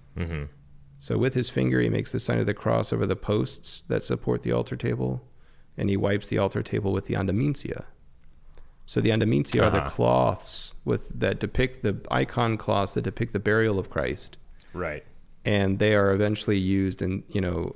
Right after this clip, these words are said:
Speaker 2: on every altar table, and they bear the signature of the hierarch, and, um, the, they're needed for celebrating of the divine liturgy.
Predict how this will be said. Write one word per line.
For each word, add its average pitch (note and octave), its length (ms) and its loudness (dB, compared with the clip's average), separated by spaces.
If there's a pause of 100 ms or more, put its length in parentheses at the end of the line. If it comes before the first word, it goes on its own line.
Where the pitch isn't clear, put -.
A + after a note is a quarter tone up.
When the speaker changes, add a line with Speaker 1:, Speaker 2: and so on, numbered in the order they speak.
Speaker 2:
on F#2 300 -4
every G#2 300 2
altar E2 260 -4
table, E2+ 580 -4 (220)
and D2+ 520 -4 (200)
they - 80 0
bear G2+ 200 2
the F#2+ 100 0
signature F#2 680 -2 (480)
of G2+ 120 -4
the G2+ 60 -2
hierarch, F2+ 540 -2 (160)
and, D#2 640 -4
um, E2 460 -6 (760)
the, A2 160 0 (140)
they're G2 180 2
needed F#2+ 300 2
for F2 300 0
celebrating E2+ 480 0
of D#2+ 100 -4
the - 80 -4
divine D#2 300 -4
liturgy. C#2+ 400 -6